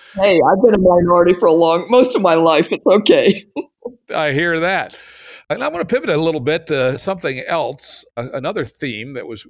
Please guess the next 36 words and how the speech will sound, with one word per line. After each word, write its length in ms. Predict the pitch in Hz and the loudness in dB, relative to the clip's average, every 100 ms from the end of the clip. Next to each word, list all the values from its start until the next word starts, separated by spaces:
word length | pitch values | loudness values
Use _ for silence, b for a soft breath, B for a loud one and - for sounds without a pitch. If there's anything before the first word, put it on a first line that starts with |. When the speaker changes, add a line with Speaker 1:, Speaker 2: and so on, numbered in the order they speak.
| - | -18
Speaker 2:
woven 400 | 113 127 120 117 | -10 -8 -8 -10
through 140 | 135 | -10
your 180 | 120 110 | -10 -12
book, 440 | 92 113 - _ _ _ _ - | -8 -8 -8 _ _ _ _ -14
which 180 | 165 | -12
is 160 | 190 - | -10 -14
feminism. 640 | - 233 220 139 90 - - _ - | -6 -6 -4 -8 -10 -14 -20 _ -20
You 80 | |
know, 60 | - | -16
there's 200 | 120 113 | -16 -16
a, 80 | - | -20
quite 280 | _ 247 240 | _ -8 -6
a 60 | 156 | -4
lot 380 | 131 175 - - | -2 -4 -6 -10
about 360 | 110 110 - - | -10 -10 -10 -10
feminism 500 | 143 127 113 104 104 | -10 -8 -10 -12 -10
here 240 | 151 165 | -8 -8
and 180 | 160 120 | -8 -6
there 160 | 135 | -6
throughout 420 | 131 120 120 131 - | -6 -8 -6 -8 -10
the 100 | 92 | -12
book. 280 | 104 104 | -12 -12
And, 200 | 107 113 | -14 -16
you 100 | 127 | -18
know, 140 | 120 120 | -16 -12
I've 260 | 175 - _ _ _ _ | -14 -16 _ _ _ _
said 320 | - 120 110 | -12 -8 -8
mo-, 240 | 107 120 - | -8 -10 -10
more 200 | 127 131 | -10 -10
than 160 | 113 107 | -10 -10
once 380 | 143 117 117 | -8 -10 -12
that 140 | 110 107 | -16 -16
it's 100 | - | -12
my 200 | 139 185 | -10 -10
personal 520 | - 190 190 131 110 | -10 -12 -10 -14 -16
view 420 | 107 151 120 98 | -8 -6 -6 -10